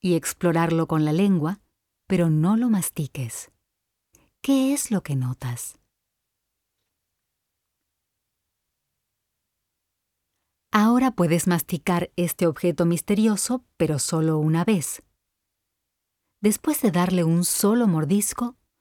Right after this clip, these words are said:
Paséalo de nuevo por la boca. Y explóralo con la lengua. ¿Qué es lo que notas?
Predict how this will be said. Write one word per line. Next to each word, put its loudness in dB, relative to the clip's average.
Paséalo 2
de 0
nuevo 0
por -6
la -2
boca. -8
Y -2
explóralo 0
con 0
la 0
lengua. -2
¿Qué 2
es -4
lo 0
que -6
notas? -6